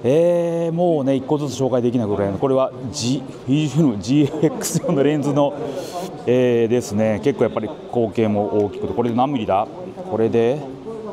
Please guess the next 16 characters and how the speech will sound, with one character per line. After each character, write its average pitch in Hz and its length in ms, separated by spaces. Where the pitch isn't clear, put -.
え 101 560
ー、 - 60
八 147 240
十 214 100
五 208 100
ミ 165 60
リ - 20
の 127 80
エ 151 60
フ 123 140
一 127 120
点 113 260
二 110 100
で 104 120
す - 100
ね。 98 280